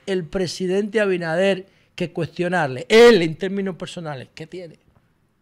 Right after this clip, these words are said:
No, no se le cuestiona nada. Es un tipo que está con-, en-, concentrado en su gestión, disfruta lo que está haciendo, le gusta, es un presidente veinticuatro siete,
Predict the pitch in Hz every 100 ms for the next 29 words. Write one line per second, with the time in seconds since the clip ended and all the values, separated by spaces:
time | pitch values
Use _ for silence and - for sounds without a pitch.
0 | _ _ _ _ _ _ 170 196 214 226
1 | 262 247 240 254 269 262 302 269 226 190
2 | 180 202 208 - _ _ _ _ - -
3 | 208 208 220 202 - 196 185 185 - 196
4 | - 165 156 190 208 - 165 170 - 220
5 | 254 247 175 - 190 202 185 180 165 -
6 | 160 - 233 240 220 165 165 233 269 -
7 | 240 220 226 - - _ 220 214 196 -
8 | 175 190 185 185 180 170 156 185 170 180
9 | - 247 240 240 233